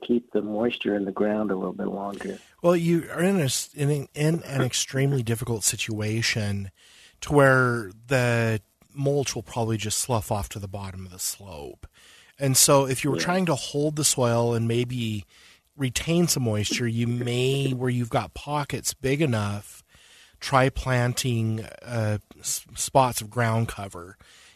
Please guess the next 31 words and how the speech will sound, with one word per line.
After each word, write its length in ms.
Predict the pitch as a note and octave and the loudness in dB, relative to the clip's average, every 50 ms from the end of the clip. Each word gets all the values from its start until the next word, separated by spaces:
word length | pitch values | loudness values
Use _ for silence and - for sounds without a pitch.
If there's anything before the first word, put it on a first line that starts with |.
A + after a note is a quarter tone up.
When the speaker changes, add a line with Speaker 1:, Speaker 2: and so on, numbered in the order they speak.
| _ - | _ -2
Speaker 2:
you 100 | B2+ A#2 | 2 2
know, 120 | A#2 A2+ | 4 4
like 180 | A2 A2 A2 - | 2 0 -2 -4
creeping 360 | - - C3+ A#2+ - A2+ A2 | -2 0 0 0 0 -2 -4
jenny 600 | G2 - A#2+ A#2 A2+ G#2+ G#2+ G2+ G2+ G2 G2 G2 G2 | 0 2 2 4 4 2 0 -2 -6 -10 -14 -16 -16
or 600 | D#2+ A2 B2 B2 A#2 A2+ A2+ A2 G#2+ G#2+ G#2+ A2 | -10 -6 -4 -2 0 0 0 0 0 0 -2 -2
a 80 | G#2 | -2
sedum, 680 | G#2+ - - - - C3+ B2+ A#2+ A2+ G#2+ G2+ G2 G2 G#2+ | 0 0 0 0 -2 0 0 0 0 0 -2 -4 -6 -8
depending 320 | G#2+ A2+ - C3+ C#3+ C3+ | -8 -6 -4 0 2 2
on 80 | B2+ B2 | 4 4
the 60 | A#2 | 4
amount 220 | A#2 A#2+ A#2 A#2 | 4 4 2 2
of 140 | A2+ G#2 G2+ | 0 -2 -4
water 440 | G#2+ A#2+ A#2+ A#2+ B2 B2 A#2+ A2+ G#2+ | -4 -4 -2 0 0 0 0 0 -2
that's 260 | G2 G#2 F#2 - - | -2 -4 -8 -10 -10
there, 560 | - C#3 D3+ E3 D#3+ B2 A2+ G#2+ F#2+ G2 G#2 - - - - - - - - - - - - _ | -4 0 2 2 2 2 2 -2 -4 -8 -12 -14 -18 -20 -20 -20 -20 -20 -20 -20 -20 -20 -20 _
and 240 | - D3 C3+ C3+ B2+ | 0 2 2 2 2
letting 380 | B2+ C3+ C#3 C#3+ E3 F3 D#3 C3+ | 4 4 6 6 6 6 4 4
those 240 | B2 A#2+ A#2 A2+ | 2 0 0 -2
help 460 | - - - C#3+ C#3 C3+ C3 B2 G#2 - | -4 -8 -2 2 2 4 4 2 -2 -6
hold 340 | - - - C#3+ C#3+ C3+ | -12 -4 0 0 0 0
the 80 | B2 A2+ | 0 -4
soil 480 | - - - D#3 E3 F#3+ G3 D#3 B2+ A2+ | -6 -2 0 2 4 4 4 4 2 0
in 80 | G#2+ | -2
places. 480 | G#2+ - A#2+ G#2+ G#2+ G#2 - A#2+ A#2 A2+ | -4 -4 -6 -4 -4 -2 -2 -2 -2 -2
And 120 | B2 A#2+ | -2 -2
because 380 | A#2 B2 - - D3+ D3 D3 C#3 | -2 -4 -8 -4 -2 -2 0 0
they're 100 | C#3+ C3 | 0 -2
providing 440 | - - B2+ A#2+ A#2+ B2 B2+ B2 A2+ | -2 -4 -6 -2 -2 -2 -2 -4 -4
some 180 | - - G#2+ | -6 -8 -10
shade, 720 | G#2 - - - - D3+ D#3+ D#3+ C#3+ A#2+ G#2+ A2 A2 F#2+ | -12 -14 -16 -14 -10 -6 -4 -2 0 0 -2 -4 -6 -8